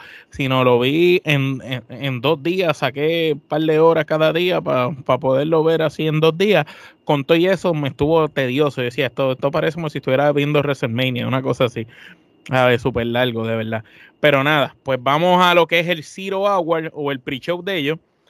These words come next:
Tuvo tres luchas, la primera de ellas, Orange Cassidy junto a los Best Friends y Rocky Romero, y más tarde se le unió Danhausen para enfrentarse a The Factory o La Factoría, este grupo de ese gran luchador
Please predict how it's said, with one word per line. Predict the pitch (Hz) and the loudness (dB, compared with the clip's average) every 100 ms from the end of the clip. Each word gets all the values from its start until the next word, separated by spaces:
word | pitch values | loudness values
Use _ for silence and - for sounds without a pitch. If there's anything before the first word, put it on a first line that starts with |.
| _ _ | _ _
Tuvo | 139 135 165 | -6 0 0
tres | 165 156 | 2 0
luchas, | 185 214 - 147 135 120 | 0 -2 0 -4 -4 -4
la | 131 | -4
primera | 123 127 139 165 | -4 -4 -2 0
de | 170 | -2
ellas, | 180 165 151 - - _ | 0 0 0 -6 -20 _
Orange | 143 147 165 151 | 0 2 0 -2
Cassidy | 180 190 175 175 160 160 | 0 0 0 -4 -4 -2
junto | 151 135 135 | -4 -2 -2
a | |
los | 127 | 0
Best | 117 156 - | 0 0 0
Friends | 165 170 175 - - | -4 -2 -4 -12 -8
y | 147 135 | -4 -2
Rocky | 151 151 165 | -2 -2 -2
Romero, | 160 170 208 156 156 _ _ - - | -2 0 0 0 -2 _ _ -20 -12
y | 123 | -8
más | 117 127 | -6 -4
tarde | 156 147 147 | 0 2 0
se | - | 0
le | 147 | 0
unió | 143 143 147 143 | 0 0 0 0
Danhausen | 127 147 147 196 202 - 151 151 _ _ _ | 0 -2 0 -2 -2 -6 -10 -12 _ _ _
para | - 156 | -2 0
enfrentarse | 151 160 143 175 190 214 202 | 0 -2 -2 -2 -2 -4 -4
a | - 143 135 | 0 0 2
The | 123 | -2
Factory | - 202 - 190 175 170 | -4 -6 -4 -6 -6 -8
o | - 208 | -4 -2
La | 240 185 | 0 0
Factoría, | 175 151 - 139 165 175 135 131 | -2 -4 -6 -6 -4 -2 -2 -4
este | 139 - 156 | -8 -6 -4
grupo | 156 156 156 147 135 123 _ _ _ _ | -2 -2 0 0 0 -4 _ _ _ _
de | - 131 | -8 -6
ese | - 156 | 0 2
gran | 139 143 151 | 4 2 2
luchador | 147 139 143 139 143 139 | 0 0 0 2 2 2